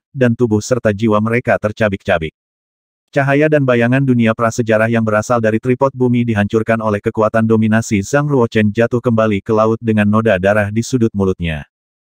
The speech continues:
Napas yang dikeluarkan oleh Thunder Punishment Heavenly Venerate telah melampaui imajinasinya,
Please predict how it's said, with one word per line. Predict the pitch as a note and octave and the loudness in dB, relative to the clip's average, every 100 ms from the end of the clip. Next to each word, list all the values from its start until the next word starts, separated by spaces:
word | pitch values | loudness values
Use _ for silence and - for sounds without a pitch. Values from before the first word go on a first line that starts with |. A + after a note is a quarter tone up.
| _ _ _ | _ _ _
Napas | C#3+ C3+ D3+ D#3 | -4 -2 0 -2
yang | D3+ C3+ | -2 -2
dikeluarkan | B2+ A#2+ A2+ A#2 B2+ | 0 2 2 0 0
oleh | A2+ G#2+ | 0 0
Thunder | A2+ A2 A#2 | 0 0 0
Punishment | A#2 A2+ A2+ A#2+ A2+ | 0 -2 -2 -4 -2
Heavenly | A2 A2 G#2+ A2 | -2 -2 -2 0
Venerate | A#2 G#2 G#2 - A2 | 0 0 0 0 0
telah | G#2+ G#2 | 0 0
melampaui | G#2+ A2+ A#2 A#2+ A2+ | 0 0 0 -2 0
imajinasinya, | A#2+ B2+ D3+ C3+ G#2+ E2+ D#2 | -2 0 0 -2 -2 -2 -4